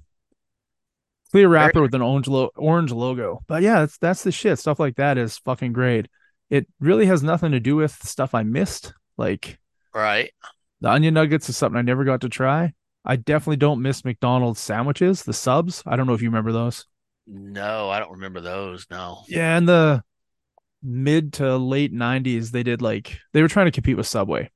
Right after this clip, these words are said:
Speaker 1: obviously.
Speaker 2: Right.
Speaker 1: And they had subs, like a ham and turkey Swiss,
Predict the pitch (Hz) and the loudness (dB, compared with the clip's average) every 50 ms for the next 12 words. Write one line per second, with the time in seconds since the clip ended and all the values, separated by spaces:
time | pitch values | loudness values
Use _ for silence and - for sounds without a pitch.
0 | _ - - 117 80 90 113 - - 82 85 127 - _ _ _ _ _ _ _ | _ -2 0 0 0 0 -2 -2 -2 -2 -2 -4 -6 _ _ _ _ _ _ _
1 | - 117 110 107 98 98 98 - - _ _ _ _ - 131 127 127 123 127 131 | -2 0 2 4 4 4 2 0 -4 _ _ _ _ -4 0 0 2 2 2 4
2 | 135 135 135 127 117 - 151 143 127 - - 180 170 139 120 117 110 - 71 71 | 4 4 4 2 4 2 2 2 0 0 0 2 2 2 0 -2 -4 -4 -6 -6
3 | - 71 - - - - 160 - - 135 131 131 131 120 - - 139 127 - 127 | -6 -6 -8 -8 -8 -8 -6 -2 0 0 2 2 0 0 2 0 0 2 0 -2
4 | 117 - - - 139 135 135 131 131 123 - - - - | -2 -2 -2 -2 0 0 2 2 2 0 -2 -4 -8 -12